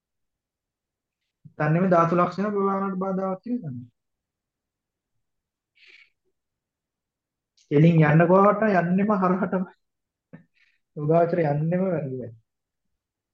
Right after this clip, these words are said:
ඊට පස්සේ ඉමීඩියට්ලි භාවනා යෝගාචරයට කරන්න තියෙන හතරමා ධාතු ටික ප්‍රකට වෙනකොට පුළුවන් තරම්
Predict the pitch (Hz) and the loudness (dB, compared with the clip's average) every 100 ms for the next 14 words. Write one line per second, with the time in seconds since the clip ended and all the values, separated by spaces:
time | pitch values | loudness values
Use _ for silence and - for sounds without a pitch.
0 | _ _ _ _ _ _ _ 151 160 190 | _ _ _ _ _ _ _ -4 0 2
1 | 147 151 - 202 135 - 156 156 196 208 | 2 0 4 4 4 4 4 6 8 8
2 | 226 214 214 175 180 202 202 196 196 190 | 8 8 6 6 6 6 6 6 4 4
3 | 147 135 139 147 180 190 208 170 170 170 | 0 -2 -2 -2 -2 -2 -4 -4 -4 0
4 | 185 185 180 180 160 147 139 135 165 208 | 2 4 2 0 -4 -4 -4 -4 -2 -2
5 | 190 151 139 240 - _ _ _ _ _ | -2 -4 -4 -8 -14 _ _ _ _ _
6 | _ _ _ 165 196 214 196 160 170 | _ _ _ 0 0 0 0 0 0